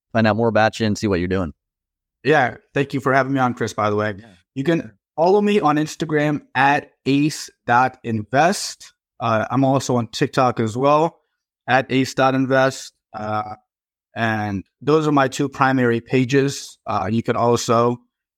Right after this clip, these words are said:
Speaker 2: you know, go, go to my website, the invest capital dot com, that domain might change. But, you know, my name is Ace Creamy. You can find me on social media,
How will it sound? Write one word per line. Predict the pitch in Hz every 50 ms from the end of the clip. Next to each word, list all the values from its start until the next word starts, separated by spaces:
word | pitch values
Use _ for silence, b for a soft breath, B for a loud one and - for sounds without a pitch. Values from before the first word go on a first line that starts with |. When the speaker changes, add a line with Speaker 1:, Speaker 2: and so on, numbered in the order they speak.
| _ _
Speaker 2:
you | - 117
know, | 110 110
go, | 110 123 120
go | 117 120 120 117 117
to | 117 113 113 - _ -
my | 110 113
website, | 110 117 120 113 - - - 120 120 110 -
the | - 117
invest | 113 113 107 120 117 - - -
capital | - 123 110 110 - 113 110 104
dot | 104 101 101 -
com, | - - 123 123 127 123 131 135 _ -
that | - 110 110 110
domain | 110 117 113 117 120 117 117 107
might | 104 95 92 87
change. | - - 135 131 127 131 139 139 - _ _ _ _ _ _ -
But, | - 113 117 -
you | - 127
know, | 120 117
my | 127 143
name | 151 151 143 139
is | 120 135
Ace | 127 131 123 -
Creamy. | - - 131 127 123 123 123
You | 120
can | 123 113
find | 110 - 117 113 113
me | 117 113
on | 107
social | - - 120 113 - - 123 113
media, | 113 110 107 110 107 107 107